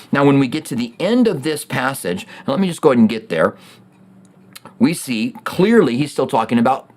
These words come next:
people groups, but now he's talking about the Jews and the Gentiles. He says in verse, uh, twenty-three, "And that he may make known the riches of his glory on the vessels of mercy,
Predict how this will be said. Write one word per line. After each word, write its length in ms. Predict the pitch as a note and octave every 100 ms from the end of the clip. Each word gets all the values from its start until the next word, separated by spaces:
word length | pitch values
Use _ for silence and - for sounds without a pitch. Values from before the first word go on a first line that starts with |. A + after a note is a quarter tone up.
| -
people 260 | G#3+ -
groups, 280 | D3+ F2+ E2
but 120 | B2+
now 160 | B2 D#3+
he's 140 | A3+
talking 280 | F3 C3+ C3
about 260 | B2 B2+ B2+
the 80 | C3
Jews 360 | - A2 G#2
and 100 | C3+
the 40 | D3
Gentiles. 600 | F#3 F#3+ A#2+ E2 - - - - - -
He 180 | E3
says 420 | D#3+ C#3+ B2+ C3+ -
in 240 | B2 B2+ B2
verse, 540 | A2 G#2+ C3 - - - - - - - - -
uh, 280 | G#2+ G2+ G2+
twenty-three, 720 | - G#2+ G#2+ - F3+ F2+ - - -
"And 140 | B2+
that 140 | C3 C3+
he 80 |
may 200 | C3 A#2+
make 380 | A#2+ A#2 A#2 A2+
known 520 | A2+ C#3 G3 A#2+ C3+ A#2+
the 140 | A#2
riches 400 | A2 E3 - -
of 120 | B2+
his 120 | A2+
glory 580 | G#2 B2 F3 C#3+ G2 C#3 - - - - -
on 220 | B2+ C#3
the 100 | B2
vessels 680 | G#2 D3 E3+ - B2 B2 C#3 - - -
of 160 | A2
mercy, 680 | G#2 A2+ F#3+ - F2 G2 -